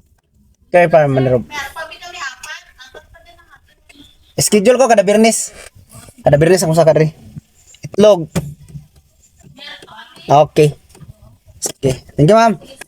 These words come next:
Makukuha na ko, schedule na ko kada Biyernes, dre. So, una, galibot man gyapon ko, dre, pero naundangan kay nag-minus ang itlog. Oh. Ang small, one seventy-five.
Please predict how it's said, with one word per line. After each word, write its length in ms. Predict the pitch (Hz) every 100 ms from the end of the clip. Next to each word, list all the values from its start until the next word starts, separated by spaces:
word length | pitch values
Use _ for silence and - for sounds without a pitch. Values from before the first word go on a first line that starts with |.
| _
Makukuha 320 | 160 196 247
na 120 | 247
ko, 40 | 240
schedule 320 | 175 202 214
na 80 | 214
ko 80 | 196
kada 160 | 180
Biyernes, 320 | 170 - 190
dre. 240 | 180 180 - _ _
So, 160 | - 208
una, 80 | 220
galibot 320 | 214 240 240
man 80 | 220
gyapon 240 | 202 190
ko, 80 | 185
dre, 80 | 185
pero 480 | 180 190 185 - -
naundangan 400 | 156 160 190 196
kay 160 | 180 170 - -
nag-minus 880 | 147 139 143 147 - - 147 160 160
ang 80 | 160
itlog. 160 | 151 - - - - - - - _ _ -
Oh. 320 | 175 165 135 - _ _ _ _ - - -
Ang 160 | 311 381
small, 320 | - 220 214
one 160 | 190 180
seventy-five. 640 | 170 170 170 180 170